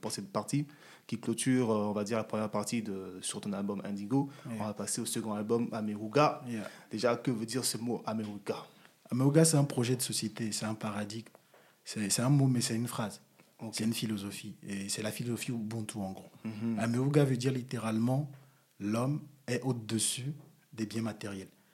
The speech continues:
Speaker 1: Mhm.
Speaker 2: Et ga, ça veut dire argent. Et ga, c'est le faire. Ame, c'est l'homme, c'est l'âme,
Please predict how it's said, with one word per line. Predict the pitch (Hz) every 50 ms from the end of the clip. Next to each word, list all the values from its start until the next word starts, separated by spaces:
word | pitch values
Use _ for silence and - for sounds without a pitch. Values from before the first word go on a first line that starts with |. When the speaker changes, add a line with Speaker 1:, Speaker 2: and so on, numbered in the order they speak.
| _ -
Speaker 1:
Mhm. | 107 104 107 101 98
Speaker 2:
Et | 110 113 104
ga, | 104 - 113 104 - - -
ça | - - 135
veut | 117 107
dire | 101 104 110 110
argent. | - 90 92 104 104 107 110 107 - - _ _ -
Et | 107
ga, | 101 104 113 104 101
c'est | - - 110
le | 104 104
faire. | 101 - - 123 107 87 - - - _ _ _ _ _ _ _ -
Ame, | - 107 107 107 110 104 101 104 - - -
c'est | - - 113 107
l'homme, | 101 104 104 104 104 107 104 107 117 123 117 110 104 - - -
c'est | - - - 104
l'âme, | 104 104 107 113 117 117 110 101